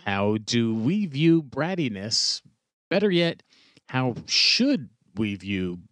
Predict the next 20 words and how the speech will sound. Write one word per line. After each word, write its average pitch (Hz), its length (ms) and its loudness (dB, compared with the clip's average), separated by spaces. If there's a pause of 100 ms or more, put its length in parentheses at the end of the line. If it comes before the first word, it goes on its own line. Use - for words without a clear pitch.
(420)
brats 92 520 -2
and 85 320 -10
brattiness? - 920 -10 (920)
We 156 60 0
like 202 200 2
to 226 60 4
look 202 280 0
at 170 120 -2
our 151 180 2
history 98 600 -4
around 76 340 -12
here 98 340 -2
to 107 180 -4
try 160 320 0
to 160 160 -6
discover 135 640 0 (520)
how 139 320 2
we 139 180 0
got 117 340 -6
here. 64 440 -12